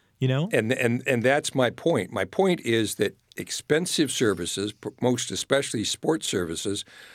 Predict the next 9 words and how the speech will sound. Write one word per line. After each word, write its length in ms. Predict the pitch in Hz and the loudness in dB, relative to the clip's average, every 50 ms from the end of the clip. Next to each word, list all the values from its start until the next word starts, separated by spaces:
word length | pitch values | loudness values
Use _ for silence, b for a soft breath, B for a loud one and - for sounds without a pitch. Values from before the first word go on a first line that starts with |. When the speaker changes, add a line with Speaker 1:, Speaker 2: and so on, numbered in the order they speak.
| B B B | B B B
Speaker 2:
should, 320 | B - - - 190 190 | B -4 2 2 2 4
in 140 | 170 139 120 | 4 2 4
my 140 | 113 110 104 | 4 4 4
opinion, 480 | 98 92 - 110 101 95 92 87 87 | 2 0 0 -2 0 0 -2 -4 -4
be 200 | 85 95 95 92 | -2 -2 -2 -2
offered 440 | 92 92 92 90 - - 101 92 85 - | 0 0 0 0 0 -2 -6 -8 -6 -4
a 120 | - 92 | -2 -2
la 140 | 85 80 - | -2 -2 -4
carte. 400 | - - - 87 76 - - - | -8 -8 -6 -6 -6 -6 -10 -16